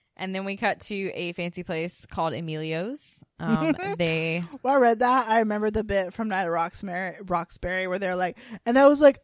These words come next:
Speaker 2: "Emilio!" <laughs> I was, I thought in my head, and I was like, "Oh, my God, I'm a dummy."
Speaker 1: Uh, that's funny.
Speaker 2: Mm-hmm.
Speaker 1: Um, they just saw La Boheme,
Speaker 2: Mm-hmm.
Speaker 1: and he has all of this, like, knowledge about Puccini and how he lived all of this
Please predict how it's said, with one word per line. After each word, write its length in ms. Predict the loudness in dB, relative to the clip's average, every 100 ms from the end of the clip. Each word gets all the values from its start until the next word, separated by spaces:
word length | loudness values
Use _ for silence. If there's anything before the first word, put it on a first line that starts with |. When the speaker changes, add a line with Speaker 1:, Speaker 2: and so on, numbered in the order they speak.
| 0
Speaker 2:
"Emilio!" 720 | 0 4 4 6 6 8 10
<laughs> 100 | 10
I 1080 | 10 6 6 4 6 4 6 4 4 4 4
was, 440 | 4 2 0 -6 -6
I 120 | -4
thought 180 | 0 0
in 80 | -2
my 160 | -6 -4
head, 140 | -2 -2
and 80 |
I 20 | -4
was 100 | -8
like, 140 | -10
"Oh, 80 | -12
my 180 | -12 -12
God, 280 | -10 -10 -10
I'm 140 | -10
a 100 | -6
dummy." 280 | -4 -4 -4
Speaker 1:
Uh, 140 | -6 -12 -14 -8
that's 240 | -8 -8
funny. 340 | -14 -12 -8 -4
Speaker 2:
Mm-hmm. 420 | -2 0 0 -2 -4 -2
Speaker 1:
Um, 340 | 2 2 2
they 160 | 0 0
just 220 | -2 0
saw 160 | 2
La 180 | 4 4
Boheme, 520 | 4 2 2 2 -2 -6 _ _ _ -2
Speaker 2:
Mm-hmm. 80 | 2
Speaker 1:
and 400 | 4 4 2 -2
he 480 | -6 -4 0 0 0
has 260 | 2 2
all 240 | 4 6 6
of 100 | 6
this, 220 | 2 0
like, 280 | 0 0 -4
knowledge 540 | -2 0 0 0 0
about 320 | -2 2 2
Puccini 560 | 2 -2 -2 -6 -6 -8
and 240 | -8 -6
how 160 | -6 -6
he 220 | -6 -6
lived 260 | -6 -6 -2
all 280 | -2 0 0
of 40 |
this 100 | 2